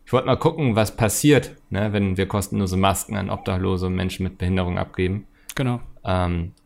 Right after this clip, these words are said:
Speaker 1: so, ob, ob die Gesellschaft das zulässt. Das war einfach nur ein Experiment. Und ich finde das gut, das Ergebnis, dass die Gesellschaft sich gewehrt hat,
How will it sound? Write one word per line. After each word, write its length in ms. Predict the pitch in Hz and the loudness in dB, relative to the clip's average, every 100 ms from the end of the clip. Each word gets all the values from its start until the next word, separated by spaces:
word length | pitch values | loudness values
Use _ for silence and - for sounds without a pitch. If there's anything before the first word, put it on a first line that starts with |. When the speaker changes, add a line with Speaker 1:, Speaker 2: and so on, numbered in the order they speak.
| _ | _
Speaker 1:
so, 300 | - 95 90 | -4 -2 0
ob, 220 | - - - | -2 -6 -8
ob 120 | - | -2
die 80 | 104 | 0
Gesellschaft 460 | 98 113 - 104 | 4 4 4 2
das 160 | 104 - | 0 -2
zulässt. 420 | - 139 85 - | 0 4 2 0
Das 120 | 87 104 | -4 -2
war 80 | |
einfach 180 | 113 123 | -2 0
nur 140 | 117 113 | 2 2
ein 40 | |
Experiment. 680 | 117 - 107 104 110 85 90 | -2 -2 0 2 2 0 -4
Und 160 | 90 | -4
ich 180 | 98 92 | -4 0
finde 200 | 120 117 | 2 4
das 100 | 95 | 4
gut, 300 | 156 143 - - - _ _ | 2 2 0 -12 -20 _ _
das 140 | - 95 | -2 0
Ergebnis, 440 | 87 95 98 - | 2 2 0 -4
dass 180 | 104 - | -4 -2
die 80 | 92 | 0
Gesellschaft 640 | 90 98 95 92 - - - _ | 2 2 4 2 -2 -10 -20 _
sich 240 | - 87 - | -6 -4 0
gewehrt 380 | 92 117 113 | 6 6 6
hat, 280 | 85 80 - | 2 -2 -6